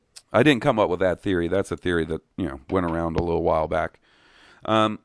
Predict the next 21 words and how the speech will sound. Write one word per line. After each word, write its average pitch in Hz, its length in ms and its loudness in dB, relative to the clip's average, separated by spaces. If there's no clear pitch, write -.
so - 220 0
we 156 140 2
got 147 220 8
one 120 240 4
last 110 300 0
email. 113 420 -2
It's 117 200 -6
from 135 220 -4
our 131 140 0
buddy 123 480 2
Tomas. 127 1000 0
"Hey 135 100 0
guys, 80 400 2
a - 80 0
little 208 280 6
bit 185 160 2
of 165 120 0
sequel 220 460 0
inquiry 90 640 2
this 82 280 -2
week. 82 280 -8